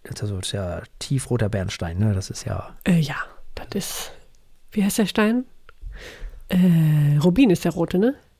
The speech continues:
Speaker 1: Ist
Speaker 2: Ja,
Speaker 1: der nicht
Speaker 2: doch,
Speaker 1: heller?
Speaker 2: genau. Das, nee, der ist so dunkelrot.
Speaker 1: Ja,
Speaker 2: So.
Speaker 1: echt? Okay.
Speaker 2: Ich
Speaker 1: Ich
Speaker 2: glaub,
Speaker 1: hab keine Ahnung von
Speaker 2: dunkelrot.
Speaker 1: solchen Sachen, also.
Speaker 2: <laughs> Ich glaube, Rubinrot, sagt
Speaker 1: Ich
Speaker 2: man.
Speaker 1: verstehe. Ich verstehe.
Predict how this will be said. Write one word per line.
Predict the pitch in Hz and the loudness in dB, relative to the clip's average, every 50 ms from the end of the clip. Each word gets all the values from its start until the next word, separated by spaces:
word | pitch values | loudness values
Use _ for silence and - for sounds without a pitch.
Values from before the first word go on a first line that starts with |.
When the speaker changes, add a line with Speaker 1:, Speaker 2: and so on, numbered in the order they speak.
| _ _ | _ _
Speaker 1:
Ist | - - | -2 0
Speaker 2:
Ja, | - | 2
Speaker 1:
der | - 117 | 4 4
nicht | 139 135 101 | 4 4 2
Speaker 2:
doch, | 95 | 2
Speaker 1:
heller? | 98 139 185 | 2 4 4
Speaker 2:
genau. | - 156 135 - - _ _ _ _ _ _ - - - - - - - - - - - _ _ - - _ - | 2 2 -2 -4 -10 _ _ _ _ _ _ -20 -20 -20 -20 -20 -20 -20 -20 -20 -20 -20 _ _ -20 -20 _ -14
Das, | - - 175 | -8 -6 -4
nee, | 208 170 170 165 | 2 2 2 4
der | 156 165 | 4 2
ist | 147 - | 0 0
so | 175 - - 165 | -4 -4 -4 0
dunkelrot. | 143 180 196 240 285 269 - 277 262 208 135 | 2 2 4 4 4 4 4 4 4 6 6
Speaker 1:
Ja, | 135 165 147 | 6 4 6
Speaker 2:
So. | 135 | 4
Speaker 1:
echt? | 165 165 160 165 | 4 4 4 2
Okay. | 135 - 101 92 - - - - - - - - - - - - | 2 2 0 -2 -2 -4 -10 -20 -20 -20 -20 -20 -14 -14 -12 -12
Speaker 2:
Ich | - - | -6 -2
Speaker 1:
Ich | - - | -2 2
Speaker 2:
glaub, | - 208 | 2 2
Speaker 1:
hab | - | 4
keine | 196 160 147 | 6 6 6
Ahnung | 123 123 123 | 6 4 4
von | - - - | 4 4 2
Speaker 2:
dunkelrot. | 101 101 107 101 | 4 2 2 2
Speaker 1:
solchen | |
Sachen, | 101 90 104 95 | 0 0 0 0
also. | 95 95 95 95 98 95 - - - - - | 0 0 0 -2 -2 -4 -6 -8 -8 0 2
Speaker 2:
<laughs> | 196 156 - 226 - - - - - - - - - - - - | 2 2 2 -4 -8 -10 -14 -18 -18 -16 -12 -10 -10 -10 -10 -12
Ich | - | -4
glaube, | - - 196 208 208 | 0 2 2 4 4
Rubinrot, | 214 190 196 196 214 214 202 196 - 165 165 - - | 4 2 2 2 2 4 2 2 2 0 0 0 0
sagt | - | 2
Speaker 1:
Ich | 143 | 2
Speaker 2:
man. | 165 170 | 2 2
Speaker 1:
verstehe. | - - 185 - - - 85 85 - - - - - - - - - - - - | 2 0 0 0 0 -2 -4 -4 -8 -12 -20 -20 -20 -20 -20 -20 -20 -20 -8 -2
Ich | 143 143 151 - - - | 0 0 0 -2 -8 -18
verstehe. | - - - - - 85 80 - | -18 -18 -8 -6 -4 -4 -4 -6